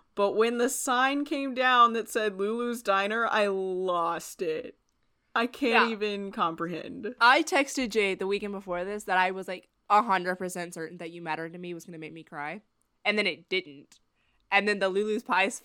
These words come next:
Speaker 2: sign falls down, and I'm like, <gasps>
Speaker 1: Stop! No! <laughs>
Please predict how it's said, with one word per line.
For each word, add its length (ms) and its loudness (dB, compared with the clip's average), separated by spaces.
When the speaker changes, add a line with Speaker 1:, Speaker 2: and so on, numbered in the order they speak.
Speaker 2:
sign 300 -2
falls 320 4
down, 260 6
and 80 -4
I'm 140 4
like, 220 0
<gasps> 360 -10
Speaker 1:
Stop! 960 8
No! 960 6
<laughs> 40 12